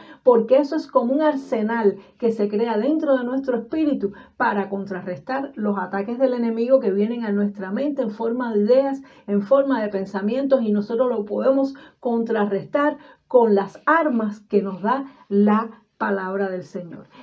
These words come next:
Entonces el diablo, que es muy astuto, cuando vio que Jesús le respondió con la palabra de Dios, como él también conoce la Biblia, muchas veces mejor que nosotros,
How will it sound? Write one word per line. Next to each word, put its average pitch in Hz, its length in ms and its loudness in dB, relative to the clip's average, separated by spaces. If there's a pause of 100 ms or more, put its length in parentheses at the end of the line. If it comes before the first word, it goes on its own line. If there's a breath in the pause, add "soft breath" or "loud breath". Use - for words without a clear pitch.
Entonces 320 720 -2
el 320 240 2
diablo, 254 420 2
que 220 80 -4
es 214 120 -4
muy 208 280 0
astuto, 302 560 -2 (480 soft breath)
cuando 226 500 4
vio 294 280 4
que 320 160 2
Jesús 254 720 -4 (180 soft breath)
le 208 180 -4
respondió 208 680 -2
con 254 160 2
la 190 100 2
palabra 180 420 -6
de 254 120 0
Dios, 269 260 4
como 208 260 0
él - 160 -8
también 294 600 0
conoce 285 500 0
la 285 160 0
Biblia, 202 640 0
muchas 208 340 -2
veces 226 320 -4
mejor 202 320 -4
que 262 140 0
nosotros, 254 640 2